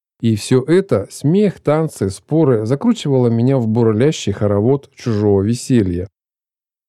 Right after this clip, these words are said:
Не знаю, сколько времени я провел в туалете, но, выйдя на свободу, я обнаружил, что расположение людей в квартире значительно изменилось. Миха с Таней продолжали свою увлекательную беседу, стоя на балконе, вдали от посторонних глаз.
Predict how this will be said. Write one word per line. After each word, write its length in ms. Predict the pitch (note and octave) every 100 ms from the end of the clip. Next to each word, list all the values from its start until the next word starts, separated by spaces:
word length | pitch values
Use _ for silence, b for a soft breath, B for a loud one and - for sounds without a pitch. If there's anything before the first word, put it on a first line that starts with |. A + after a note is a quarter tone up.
| _ -
Не 180 | B2 E3+
знаю, 300 | F#3 A3 C#3+
сколько 320 | - B2+ C#3
времени 380 | C#3 G3 D#3+ B2+
я 100 | B2
провел 320 | C3 C3+ C3+
в 100 | A2+
туалете, 460 | - C#3 F3+ F#3+ C3
но, 140 | D3
выйдя 280 | E3 F3+ E3
на 80 | D#3+
свободу, 480 | - E3 F3 G#3 D3+
я 200 | C#3 D3
обнаружил, 560 | D3+ E3+ G#3 E3+ C#3+
что 200 | B2 -
расположение 640 | D3+ - F3 F#3+ A3 F3
людей 280 | C#3 C3 F3
в 60 | F3+
квартире 480 | C3+ B2 - F#3 F3+
значительно 720 | B2 A#2 - A2 A#2+ A#2 A2+ B2
изменилось. 800 | A#2 D3 F3 D3 F#2+ F#2 - _ _ _ _ -
Миха 300 | D3+ G#3 D#3+
с 80 | A#2+
Таней 320 | - D3 F#3
продолжали 480 | B2+ A#2 A#2+ C#3 D#3+
свою 380 | B2 A#2+ C#3 D#3+
увлекательную 600 | G#2 G2+ C3 C#3 A#2+ G#2+
беседу, 380 | G2+ G#2 D3+ B2
стоя 300 | - A2 G2+
на 100 | G#2
балконе, 580 | A2 C#3 C#3 D#3+ A2 F2
вдали 320 | F#2 G#2+ B2
от 140 | G2+
посторонних 680 | - A#2 - C#3 A2 G2 A2
глаз. 400 | C#3 C#3 F2+ -